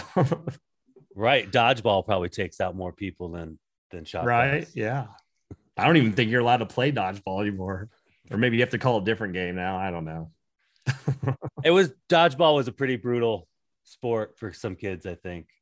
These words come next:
Speaker 2: Um, okay, so
Speaker 1: Oh, yeah.
Speaker 2: um,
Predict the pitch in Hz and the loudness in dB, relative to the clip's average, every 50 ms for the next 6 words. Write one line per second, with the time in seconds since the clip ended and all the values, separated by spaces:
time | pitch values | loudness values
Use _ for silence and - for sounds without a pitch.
0 | _ - 95 95 95 92 92 92 90 87 85 _ _ _ _ _ _ - _ _ | _ -14 -10 -8 -6 -6 -6 -6 -8 -10 -14 _ _ _ _ _ _ -20 _ _
1 | _ _ _ - 160 160 - 180 170 151 139 - - 170 160 156 143 127 107 87 | _ _ _ -2 -2 0 2 2 2 2 2 0 0 0 2 4 4 4 2 0
2 | 85 - - _ _ _ _ _ _ _ _ _ _ _ _ _ _ _ _ _ | -4 -8 -14 _ _ _ _ _ _ _ _ _ _ _ _ _ _ _ _ _
3 | _ _ _ _ _ _ _ _ _ _ _ _ _ _ _ _ - 117 123 120 | _ _ _ _ _ _ _ _ _ _ _ _ _ _ _ _ -10 -8 -6 -6
4 | 120 120 117 120 117 113 104 | -6 -6 -6 -6 -8 -10 -12